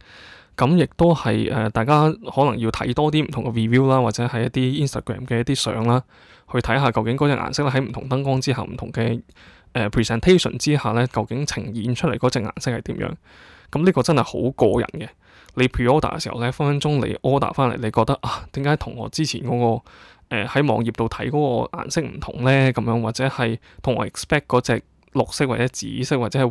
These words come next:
黃色係有差-，有差別嘅咧？咁，誒，我之前有睇過一啲 unboxing，就講緊紫色同埋綠色嘅。咁紫色咧就會同嗰個盒上面印嗰個有啲出入。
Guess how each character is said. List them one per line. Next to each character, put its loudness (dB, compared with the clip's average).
黃 -8
色 -4
係 -6
有 -6
差-， -2
有 0
差 2
別 -6
嘅 0
咧？ 4
咁， 0
誒， -4
我 6
之 2
前 -4
有 -2
睇 0
過 0
一 2
啲 -2
unboxing， -2
就 -8
講 -2
緊 0
紫 -8
色 -4
同 -4
埋 -6
綠 -8
色 -6
嘅。 -8
咁 0
紫 -4
色 0
咧 2
就 0
會 -2
同 -8
嗰 -8
個 4
盒 0
上 -4
面 -4
印 0
嗰 0
個 -4
有 -6
啲 -2
出 -6
入。 -8